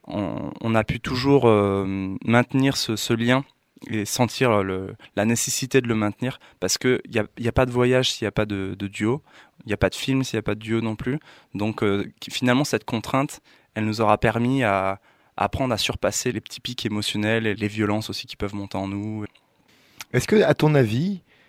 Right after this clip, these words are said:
Speaker 2: votre série arrivait à transmettre aux spectateurs cette magie des moments que vous viviez ?
Speaker 1: Absolument pas. En tout cas, entre nous, dans le binôme, l'idée n'était pas du tout de montrer notre relation, parce qu'on n'a que cinquante-deux minutes,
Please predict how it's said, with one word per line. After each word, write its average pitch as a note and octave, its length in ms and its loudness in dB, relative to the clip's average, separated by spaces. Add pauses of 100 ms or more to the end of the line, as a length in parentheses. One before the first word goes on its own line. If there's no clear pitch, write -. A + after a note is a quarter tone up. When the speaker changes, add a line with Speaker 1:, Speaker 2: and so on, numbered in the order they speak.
(140)
Speaker 2:
votre G#2+ 300 2
série D3 500 -2 (340)
arrivait C3 500 4
à A#2 100 6
transmettre C#3 760 0 (380)
aux A2+ 120 2
spectateurs - 760 2
cette - 260 -2
magie A2+ 560 2
des G2 340 -2
moments A#2 320 6
que A2 120 0
vous G2 140 0
viviez ? F#2+ 480 -2 (580)
Speaker 1:
Absolument D3 420 4
pas. A2+ 180 2 (600)
En A2 100 0
tout - 100 -8
cas, D#3 100 10
entre C#3 260 6
nous, D#3 140 4
dans C3+ 140 6
le A#2+ 80 4
binôme, B2+ 480 4 (160)
l'idée A#2+ 280 4
n'était A#2+ 280 2
pas C3+ 180 6
du C3 160 -6
tout D3+ 180 -4
de B2+ 140 0
montrer A#2 320 0
notre C3 260 2
relation, B2 480 2 (380)
parce - 160 -2
qu'on C#3 140 0
n'a B2 100 6
que B2 240 2
cinquante-deux B2 920 -2
minutes, C3 600 0